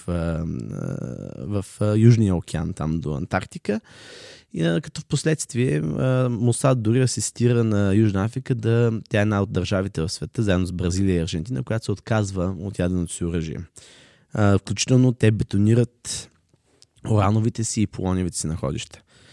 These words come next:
<clears throat> Какво обаче прави Израел? И през осемдесетте години има един голям скандал в Израел,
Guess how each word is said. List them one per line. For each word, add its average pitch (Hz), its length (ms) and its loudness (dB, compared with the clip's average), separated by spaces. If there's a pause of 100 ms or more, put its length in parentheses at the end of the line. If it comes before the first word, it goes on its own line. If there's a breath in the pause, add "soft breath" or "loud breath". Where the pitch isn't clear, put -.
(600 soft breath)
<clears throat> 117 340 2
Какво 131 280 0
обаче 170 260 4
прави 147 300 4
Израел? 107 360 4 (680 soft breath)
И 110 160 4
през 101 220 2
осемдесетте 113 360 2
години 170 280 2
има 151 120 2
един 143 180 4
голям 120 240 4
скандал 101 500 2
в - 100 -6
Израел, 90 380 -2